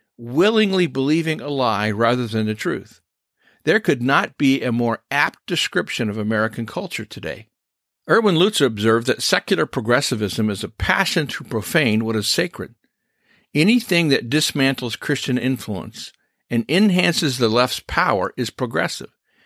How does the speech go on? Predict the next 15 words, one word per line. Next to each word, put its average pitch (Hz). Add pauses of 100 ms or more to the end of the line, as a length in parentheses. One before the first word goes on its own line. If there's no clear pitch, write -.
(160)
It 139
seeks -
to 147
deconstruct 135
American 139
laws 107
and 110
systems - (480)
to 139
replace 185
them 113
with 107
socialism 113 (240)
and 113
tyranny. 110